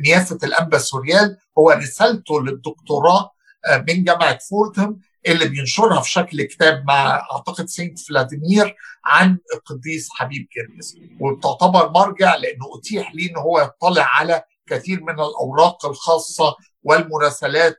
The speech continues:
والمحفوظة في البطريركية، فيقدم لنا سيرة هذا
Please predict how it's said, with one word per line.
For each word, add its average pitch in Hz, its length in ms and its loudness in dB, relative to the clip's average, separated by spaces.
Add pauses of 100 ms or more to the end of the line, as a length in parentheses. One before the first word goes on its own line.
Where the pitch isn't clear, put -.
(120)
والمحفوظة 147 1120 -4
في - 100 -8
البطريركية، 160 1000 0 (280)
فيقدم 139 600 -2
لنا 180 240 0
سيرة 208 520 -4
هذا 175 140 -2